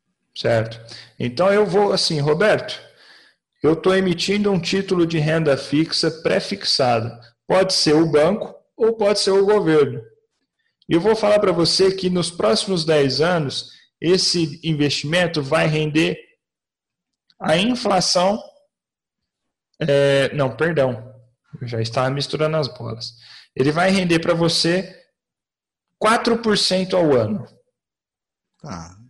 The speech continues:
Speaker 2: Então eu já sei o quanto eu vou receber antes de aplicar o meu dinheiro.
Speaker 1: Exatamente. Você vai fazer um cálculo ali de juros compostos, dentro de dez anos a quatro por cento, lá no final da conta,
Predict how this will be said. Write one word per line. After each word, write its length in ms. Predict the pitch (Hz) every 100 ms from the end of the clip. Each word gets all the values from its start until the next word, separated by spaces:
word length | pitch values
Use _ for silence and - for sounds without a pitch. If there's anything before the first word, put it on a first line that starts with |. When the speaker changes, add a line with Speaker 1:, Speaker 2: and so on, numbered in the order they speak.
| _ _
Speaker 2:
Então 340 | 131 123 120 131
eu 120 | 170
já 200 | 180 165
sei 400 | - 165 175 208
o 100 | 180
quanto 520 | - 160 190 220 220
eu 120 | 185
vou 500 | 147 131 143 190 226 - _ _ _ _ _
receber 800 | 131 143 - 151 110 117 160 - -
antes 440 | 165 202 202 190
de 100 | 190
aplicar 380 | 180 185 170 165
o 40 |
meu 160 | 170 165
dinheiro. 360 | 151 101 92 _ _ _ -
Speaker 1:
Exatamente. 960 | 120 104 101 156 190 131 107 - - _
Você 260 | 117 110 113
vai 200 | 113 120
fazer 320 | 117 113 110
um 180 | 117 117
cálculo 500 | - 117 120 120 135
ali 320 | 135 131 165
de 80 | 170
juros 400 | 123 117 113 -
compostos, 760 | - 220 214 - 185 220 - - - - -
dentro 380 | 190 196 214
de 140 | 196 196
dez 420 | 185 185 180 156
anos 260 | 139 151 160
a 100 | 160
quatro 400 | - 160 165 165
por 160 | 190
cento, 440 | 180 - 180 190 - - _ _
lá 240 | 208 208
no 120 | 208
final 520 | 202 - 165 147 147 147
da 120 | 156
conta, 560 | - 156 165 165 170